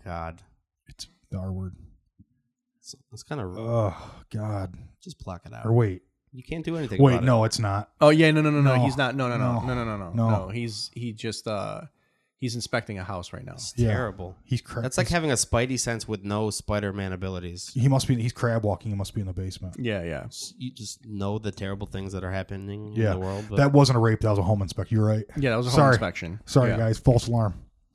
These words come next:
Speaker 1: Called it a rape 'cause
Speaker 2: You
Speaker 1: it was
Speaker 2: don't
Speaker 1: a
Speaker 2: even
Speaker 1: bad
Speaker 2: know, wanna
Speaker 1: realtor
Speaker 2: know what's,
Speaker 1: showing the
Speaker 2: you don't
Speaker 1: house,
Speaker 2: wanna know
Speaker 1: am
Speaker 2: what's
Speaker 1: I
Speaker 2: going
Speaker 1: right?
Speaker 2: on in Belgrade right now, though.
Speaker 1: He wasn't even doing the crab walk, whoever's trying to sell that house. That's why he called
Speaker 2: Well,
Speaker 1: it a
Speaker 2: I saw
Speaker 1: rape.
Speaker 2: him standing upright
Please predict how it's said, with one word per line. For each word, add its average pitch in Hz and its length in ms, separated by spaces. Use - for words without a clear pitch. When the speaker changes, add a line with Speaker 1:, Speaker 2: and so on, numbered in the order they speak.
Speaker 1:
Called 123 300
it 101 80
a 98 40
rape 101 260
'cause 117 160
Speaker 2:
You 147 60
Speaker 1:
it 143 60
was 139 60
Speaker 2:
don't 123 120
Speaker 1:
a - 20
Speaker 2:
even - 60
Speaker 1:
bad 110 80
Speaker 2:
know, 113 100
wanna 107 80
Speaker 1:
realtor 117 260
Speaker 2:
know 110 120
what's, 107 120
Speaker 1:
showing 95 140
the - 60
Speaker 2:
you 131 60
don't 127 100
Speaker 1:
house, 113 80
Speaker 2:
wanna 107 120
know 107 60
Speaker 1:
am - 40
Speaker 2:
what's 98 80
Speaker 1:
I 98 40
Speaker 2:
going 107 120
Speaker 1:
right? 104 60
Speaker 2:
on 104 80
in 101 60
Belgrade 101 400
right 104 140
now, 101 160
though. 101 160
Speaker 1:
He - 60
wasn't 117 260
even 101 120
doing 107 180
the 104 80
crab 123 280
walk, 92 240
whoever's 92 320
trying 92 180
to 90 40
sell 92 220
that 92 160
house. 92 200
That's 107 220
why 95 80
he 92 60
called 104 200
Speaker 2:
Well, - 80
Speaker 1:
it - 20
a - 20
Speaker 2:
I 131 40
saw - 140
Speaker 1:
rape. 170 80
Speaker 2:
him 147 60
standing 131 320
upright 107 440